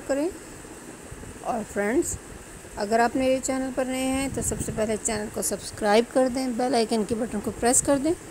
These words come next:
ताकि हर नई आने वाली वीडियोज़ की notification सबसे पहले आप लोगों तक पहुंच सके। <clears throat> अपना बहुत सा ख्याल रखा करें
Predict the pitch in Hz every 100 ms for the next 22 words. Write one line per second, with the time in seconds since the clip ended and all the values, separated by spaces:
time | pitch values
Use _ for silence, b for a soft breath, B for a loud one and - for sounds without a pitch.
0 | - - - - 220 - 214 220 277 269
1 | 240 240 233 220 214 208 226 254 220 214
2 | - 214 202 190 190 - 202 196 320 480
3 | - - - - - - - 349 - -
4 | 202 196 208 - 226 226 254 214 233 208
5 | 202 - 233 202 - 170 - 170 - -
6 | - - - - - - - - - -
7 | - - - - - - - - - -
8 | - - - - - - 190 247 214 202
9 | 214 247 247 240 - 185 190 240 240 -
10 | 233 233 214 214 226